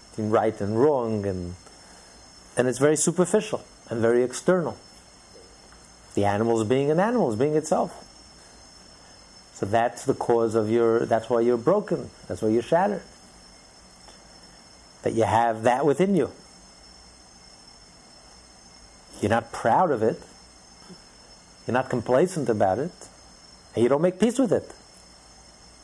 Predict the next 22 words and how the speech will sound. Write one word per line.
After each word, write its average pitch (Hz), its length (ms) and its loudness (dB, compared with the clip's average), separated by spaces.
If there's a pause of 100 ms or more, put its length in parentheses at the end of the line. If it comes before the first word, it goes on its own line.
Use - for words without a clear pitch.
(340)
The 123 80 0
moment 170 260 2
you 185 60 4
make 156 200 0
peace 202 220 2
with 147 140 2
it, 120 180 0 (2500)
then, 98 360 -4 (2500)
you 117 60 -10
know, 107 80 -6
you, 107 80 -10
you - 260 -12
have 107 140 -2
to 123 80 -6
fight 220 300 0
it. 160 100 -10 (1900)
It 107 120 -8
disturbs 120 600 -2
you. 101 260 -2 (540)
It 110 100 -6
troubles 113 480 0
you. 98 220 0